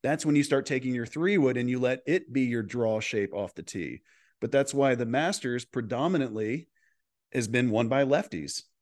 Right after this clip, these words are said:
If you hit the ball hard, on average, it's definitely better to fade it, whether you're on the,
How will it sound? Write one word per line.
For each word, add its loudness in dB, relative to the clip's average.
If -2
you 2
hit 4
the 0
ball 4
hard, 0
on 2
average, 2
it's -4
definitely 0
better 2
to -8
fade -8
it, -14
whether -2
you're 0
on -2
the, -4